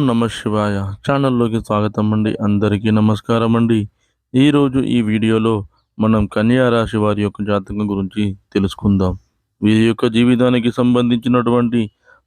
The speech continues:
ప్రధానమైన అంశాలు ఏంటి, అదేవిధంగా ఈ రెండు వేల ఇరవై ఐదో సంవత్సరం ఆగస్టు పంతొమ్మిదవ తేదీ మంగళవారం యొక్క దినఫలాలు కన్యా రాశి వారికి ఏ విధంగా ఉండబోతున్నాయి, ఈ రోజు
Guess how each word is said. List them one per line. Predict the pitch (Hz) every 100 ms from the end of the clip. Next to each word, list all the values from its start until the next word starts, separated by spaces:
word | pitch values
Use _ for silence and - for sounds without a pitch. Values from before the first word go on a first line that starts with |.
| -
ప్రధానమైన | 110 120 147 135 117 110
అంశాలు | 104 113 107 110 110
ఏంటి, | 107 117 101 - _ _ _ _ -
అదేవిధంగా | 104 110 110 107 110 110 113 110 101 _ - 123
ఈ | 131
రెండు | 139 139 135
వేల | 123 110 104
ఇరవై | 101 104
ఐదో | 101 104 107
సంవత్సరం | 107 104 113 113 104 - _ -
ఆగస్టు | 120 135 - 117 113
పంతొమ్మిదవ | 104 107 107 107 107 107
తేదీ | 110 107 113 101 - _ - 120
మంగళవారం | 139 139 131 120 110 110
యొక్క | 107 101
దినఫలాలు | 104 101 107 107 110 107 - - 107
కన్యా | 101 104 107
రాశి | 110 117 113
వారికి | 107 104 117 107 - _ _ _ 110
ఏ | 110
విధంగా | 110 117 120 120 117
ఉండబోతున్నాయి, | 117 113 117 120 117 117 107 98 _ _ _ _
ఈ | 135 151 147
రోజు | 135